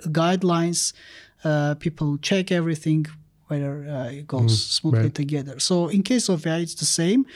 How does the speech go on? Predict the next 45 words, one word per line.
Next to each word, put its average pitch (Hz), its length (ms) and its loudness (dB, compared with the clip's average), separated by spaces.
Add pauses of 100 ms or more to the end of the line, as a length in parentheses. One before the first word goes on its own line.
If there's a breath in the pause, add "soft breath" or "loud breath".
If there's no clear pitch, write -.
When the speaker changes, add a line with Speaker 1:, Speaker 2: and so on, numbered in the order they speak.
(140 loud breath)
Speaker 1:
but 175 160 0
if 220 140 2
you 226 80 4
do 190 120 4
it 202 140 4
independently, 196 800 2
you 196 200 2
won't 156 200 2
get 147 340 -4
consistent 139 560 -4
results. 135 460 -8
So 147 140 0
Speaker 2:
Right. 135 240 2 (260 loud breath)
Speaker 1:
that's, 180 260 0
that's - 300 -4
of 151 140 -4
course 170 180 -2
specific 196 440 -4
challenge, 226 400 0
and 156 300 -2
there 190 140 -4
are 170 60 -2
some 165 280 0
ways 156 300 0
to - 100 -8
partially 156 540 -2
solve 165 340 -8
it, 208 140 -12
but 143 160 -6
that's, 117 320 -8
that's, - 440 -12 (100)
that's - 180 -18
very 147 180 -6
important 139 360 0
Speaker 2:
Right. 107 80 0
Speaker 1:
challenge 131 200 -8
that 113 180 -16 (160)
should 135 140 -8
be 131 80 -8
Speaker 2:
So 139 80 4
that's 127 140 2
Speaker 1:
solved. 123 140 4
Speaker 2:
something 120 120 4
we 113 100 4
need 113 320 2